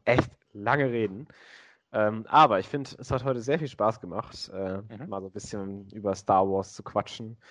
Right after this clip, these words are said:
Speaker 1: Unsere Hausaufgaben hab ich beide schon wieder fast vergessen. <laughs>
Speaker 2: Ach stimmt, wir müssen uns ja auch wieder neue geben.
Speaker 1: Genau.
Speaker 2: <laughs>
Speaker 1: Ähm,
Speaker 2: Äh, ich möchte noch mal kurz teasen, nächste Woche werde ich dann über die Final Destination Filme reden, über alle. Eins
Speaker 1: Oha.
Speaker 2: bis fünf. Und die
Speaker 1: Oha.
Speaker 2: vielleicht auch noch mal so ganz kurz ranken.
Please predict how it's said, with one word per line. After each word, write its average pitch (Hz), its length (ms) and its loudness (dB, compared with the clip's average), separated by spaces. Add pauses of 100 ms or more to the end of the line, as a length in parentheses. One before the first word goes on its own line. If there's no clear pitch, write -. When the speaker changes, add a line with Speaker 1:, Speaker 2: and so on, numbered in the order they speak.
(120)
Speaker 1:
Unsere 110 220 0
Hausaufgaben 104 420 0
hab 101 80 -4
ich 98 60 -12
beide 101 160 2
schon 107 100 -10
wieder 101 140 -2
fast - 180 -8
vergessen. 92 460 -6
<laughs> - 1040 -6
Speaker 2:
Ach - 60 -8
stimmt, 147 160 -6
wir 113 60 -6
müssen 131 220 -4
uns 120 120 -6
ja 127 140 6
auch - 140 2
wieder 127 160 4
neue 110 260 2
geben. 110 480 -6 (180)
Speaker 1:
Genau. 156 420 8
Speaker 2:
<laughs> - 60 -20 (320)
Speaker 1:
Ähm, 113 340 0 (100)
Speaker 2:
Äh, 151 220 8
ich - 80 -2
möchte 202 180 0
noch 160 140 0
mal 170 80 0
kurz - 320 -8
teasen, 160 360 -12
nächste 151 320 -6
Woche 151 480 -2 (120)
werde 131 160 0
ich - 40 -12
dann 139 140 -8
über 131 180 0
die 123 80 -10
Final 127 240 -2
Destination 123 640 -6
Filme 107 320 -10
reden, 107 160 -10
über 113 220 -4
alle. 120 180 -2 (800)
Eins 127 160 2
Speaker 1:
Oha. 98 80 2
Speaker 2:
bis 139 100 -10
fünf. 110 260 -6 (520)
Und 123 180 2
die 127 60 2
Speaker 1:
Oha. 104 80 0
Speaker 2:
vielleicht 160 220 8
auch 180 40 0
noch 143 80 -2
mal 143 100 4
so 139 120 -10 (320)
ganz 127 200 2
kurz - 240 -10
ranken. 107 380 -2